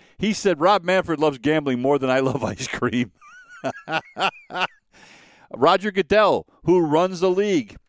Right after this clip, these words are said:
the N F L, that once suspended, uh, Paul Hornung and Alex Karras for a season for betting on games in the early nineteen sixties.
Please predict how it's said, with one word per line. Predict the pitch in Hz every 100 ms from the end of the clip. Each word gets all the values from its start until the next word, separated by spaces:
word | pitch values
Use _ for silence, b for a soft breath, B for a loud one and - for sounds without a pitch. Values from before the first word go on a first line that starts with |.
| -
the | 131
N | 180
F | 185 -
L, | 196 185 135
that | 120
once | 131 165 -
suspended, | 165 - - 170 175 151 123 -
uh, | 113 107
Paul | - 185 160
Hornung | 180 165
and | 135
Alex | 151 151 -
Karras | - 170 170 107 - - _ _ _ _ _ -
for | 139
a | 123
season | - 147 113 120
for | 127
betting | 107 160 190 185
on | 170 139
games | 143 160 143
in | 131
the | 127
early | 143 139
nineteen | 135 135 139 135
sixties. | - 147 - 80 -